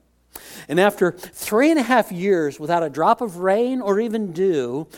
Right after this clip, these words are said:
Elijah called for a prophecy conference, First Kings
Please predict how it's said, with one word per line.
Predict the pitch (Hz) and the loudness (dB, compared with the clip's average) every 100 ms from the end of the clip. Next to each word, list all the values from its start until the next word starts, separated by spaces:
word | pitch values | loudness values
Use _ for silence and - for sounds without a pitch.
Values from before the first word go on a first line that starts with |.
| - - | -12 -4
Elijah | 165 202 285 311 | 2 2 2 0
called | - 220 214 | 2 2 2
for | 214 208 | 2 0
a | |
prophecy | 190 214 220 220 190 160 | 0 0 0 -2 -6 -10
conference, | 147 156 127 113 123 151 151 - _ _ | -8 -8 -8 -8 -10 -8 -10 -16 _ _
First | - 170 170 | -6 -4 -4
Kings | 175 165 156 | -4 -4 -6